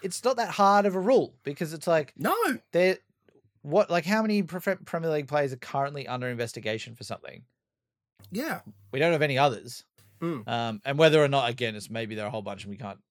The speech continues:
Speaker 1: you know, <laughs> people aren't talking about it. But it's like, like, you should really be, I think, proactively doing something that is more of a societal benefit, um, and s-, and sort of, yeah, making that move of just removing that person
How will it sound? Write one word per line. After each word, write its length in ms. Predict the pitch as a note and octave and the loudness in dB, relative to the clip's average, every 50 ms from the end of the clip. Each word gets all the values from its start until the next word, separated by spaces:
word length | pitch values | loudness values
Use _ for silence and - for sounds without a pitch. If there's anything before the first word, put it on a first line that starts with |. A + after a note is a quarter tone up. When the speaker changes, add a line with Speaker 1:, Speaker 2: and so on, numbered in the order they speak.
| _ _ _ | _ _ _
Speaker 1:
you 120 | - G2+ F#2 | -16 -14 -14
know, 100 | C#2+ - - _ - | -14 -16 -20 _ -18
<laughs> 180 | - - F#3+ E3+ | -12 -8 -8 -4
people 220 | C#3 F#3 C#3+ C#3+ | -4 -2 -2 0
aren't 120 | C#3+ B2+ A2+ | -2 -2 0
talking 180 | F3 F#3 D3+ | -2 -2 -2
about 160 | B2+ G#2+ F#2 | -2 -4 -6
it. 60 | - _ - - - _ _ - | -6 _ -20 -20 -20 _ _ 2
But 280 | - E3+ E3 D3 - - _ _ _ _ _ _ - | 6 8 8 8 6 2 _ _ _ _ _ _ -4
it's 200 | - D#3+ C#3+ - | -4 -4 0 4
like, 300 | E3+ D3+ D3+ C#3+ B2 - _ - | 4 6 4 4 2 -4 _ -2
like, 180 | C#3+ C#3+ C#3+ | 0 0 0
you 80 | D#3+ D#3+ | 0 -2
should 180 | D3 - E3+ D3 | -4 -4 -4 -2
really 200 | D#3+ D#3+ E3+ F3 | 0 0 0 0
be, 200 | E3+ E3 C#3 B2 - - | -2 -6 -8 -10 -8 -6
I 100 | B2+ C3+ | -6 -6
think, 220 | - - E3 - | -4 -6 -10 -6
proactively 600 | - - D#3+ C#3+ C3+ C#3+ - - C3+ C3+ C3+ A#2+ G#2 | 0 2 4 4 4 4 2 -2 -2 -2 -2 -2 -2
doing 300 | C3+ C3 C3+ C3 B2 A#2 | -2 -2 -2 -2 -4 -6
something 380 | - - B2+ - - B2+ A#2+ | -6 -6 -6 -6 -6 -8 -6
that 120 | A#2 A#2 A2 | -6 -6 -6
is 160 | A2 G#2 G#2 | -6 -8 -8
more 260 | A#2 A2+ A#2 A#2 A2+ | -10 -8 -6 -6 -6
of 100 | A2+ G2+ | -6 -8
a 40 | G#2 | -10
societal 920 | - - - - - - C3 A2+ A#2 A#2 A2+ A2+ - B2 G#2+ G2+ G2 - _ _ | -14 -14 -14 -14 -10 -6 -4 -2 -2 -2 -2 -4 -4 -6 -6 -8 -12 -16 _ _
benefit, 540 | B2 G2+ B2 A#2 G#2+ G#2+ - - G#2 F#2+ - _ _ _ _ _ _ _ _ _ _ _ - | -12 -6 -6 -6 -6 -6 -8 -8 -8 -8 -8 _ _ _ _ _ _ _ _ _ _ _ -8
um, 480 | A2 A2+ G#2+ G#2 G#2 G2+ G2+ G2+ G2 _ _ _ _ _ - | -4 -4 -4 -4 -4 -6 -8 -10 -12 _ _ _ _ _ -10
and 160 | - A#2+ A#2 G#2 | -8 -8 -8 -6
s-, 240 | - - - - - | -8 -10 -10 -12 -10
and 160 | C3 B2+ A2 | -10 -10 -8
sort 200 | - - C#3+ B2+ | -6 -4 -2 -2
of, 140 | B2+ A2+ - | -2 -2 0
yeah, 180 | F#3 F#3+ C3+ - - | 2 2 2 2 0
making 380 | B2+ C#3 C#3 C3 - C#3+ C3 | -4 -4 -4 -2 -4 -8 -4
that 160 | B2+ B2 A#2 A#2+ | -4 -4 -4 -2
move 240 | A#2+ A#2 A#2 G#2+ A2+ | -2 -2 -2 -2 -6
of 180 | A2 G2 - - | -10 -12 -12 -12
just 220 | A#2 - F#3+ - - | -6 -6 -4 -2 -2
removing 420 | A#3 G3 F3 F3 F3 E3+ F#3+ E3+ | -2 0 2 2 4 4 2 2
that 180 | D#3+ D3+ B2+ - | 2 0 0 0
person 560 | - C3+ C3 C3+ - - C3 A#2 A#2 G#2+ - | 0 0 0 0 -2 -4 -8 -8 -8 -10 -10